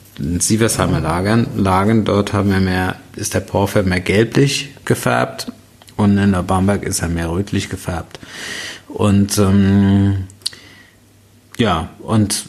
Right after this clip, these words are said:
es ist auch ein Steilhang dort. Wir haben mittlerweile dort anderthalb Hektar Riesling in diesem, in dieser Neubam-, in den Bamberger Lagen.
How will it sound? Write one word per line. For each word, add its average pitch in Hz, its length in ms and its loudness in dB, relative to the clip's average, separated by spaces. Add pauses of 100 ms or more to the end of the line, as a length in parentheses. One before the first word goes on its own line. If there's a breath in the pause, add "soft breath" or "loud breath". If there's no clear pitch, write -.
es - 160 -2
ist - 260 -2
auch - 380 -2 (420)
ein - 300 -6
Steilhang 120 640 2 (120)
dort. 110 560 0
Wir 92 300 -2
haben 98 180 2
mittlerweile 98 580 0
dort 92 460 -2
anderthalb 95 560 -2
Hektar 95 640 0 (560)
Riesling 127 440 2
in 120 100 4
diesem, 113 540 4 (180)
in 110 380 2
dieser 104 260 2
Neubam-, 104 480 2
in 107 180 2
den 98 300 2
Bamberger 101 440 4
Lagen. 98 440 2